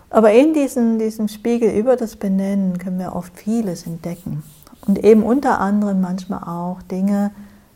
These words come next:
die wir vielleicht nicht so klar sehen. Und wenn wir eben gerade von Gedanken so hingerissen sind,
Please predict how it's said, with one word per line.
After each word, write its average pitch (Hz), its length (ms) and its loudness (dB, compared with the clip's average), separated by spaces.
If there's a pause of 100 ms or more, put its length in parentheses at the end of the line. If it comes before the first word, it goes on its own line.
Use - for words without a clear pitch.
(120)
die 190 140 -2
wir 185 160 0
vielleicht 175 360 -10
nicht 185 180 -6
so 196 100 -10
klar 175 340 -8
sehen. 160 480 -10 (1300)
Und 202 500 4
wenn 208 200 4
wir 226 140 4
eben 190 340 2
gerade 180 320 -6
von 180 160 -6
Gedanken 220 640 -2
so 180 260 -8
hingerissen 220 760 -8
sind, 147 280 -14